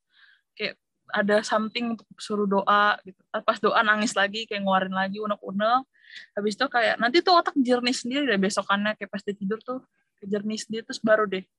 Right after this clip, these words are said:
"Oh, ternyata ini ya," gitu. Ntar nemu, apa ya, nemu aja pencerahan, gak tau kenapa, pasti ada deh kayak gitu.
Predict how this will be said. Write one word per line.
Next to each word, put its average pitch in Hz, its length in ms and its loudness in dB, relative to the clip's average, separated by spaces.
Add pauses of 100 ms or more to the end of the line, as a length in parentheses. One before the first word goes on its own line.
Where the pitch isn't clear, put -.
(460)
"Oh, 240 120 6
ternyata 233 400 0
ini 226 320 -2
ya," 208 320 0
gitu. - 200 -20 (360)
Ntar 254 160 2
nemu, 240 400 2
apa 247 240 2
ya, 220 80 0
nemu 233 240 -2
aja 339 160 4
pencerahan, 294 480 2
gak 233 160 -2
tau 240 80 0
kenapa, 254 320 2
pasti 285 160 -6
ada 330 160 0
deh 190 160 -2
kayak 196 240 -14
gitu. 190 120 -8